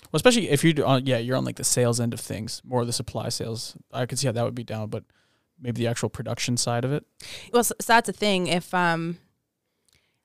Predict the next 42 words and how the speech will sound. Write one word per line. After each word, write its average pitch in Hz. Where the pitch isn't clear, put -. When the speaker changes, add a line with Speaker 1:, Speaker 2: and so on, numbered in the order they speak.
Speaker 2:
like, 180
some 202
places 185
that 170
got 170
hit 170
hard, 170
depending 170
on 165
what 156
their 160
production 170
schedule 180
looked 160
like 170
and -
what, 151
how 170
profitable 170
they 156
were, 175
if 165
some 190
of 196
them 185
had 180
to -
shut 156
down 196
for 160
shorter 170
periods, 170
whether 165
it 156
was 160
because 160
they 151
had 156
people 160
sick 208
and 160
couldn't 160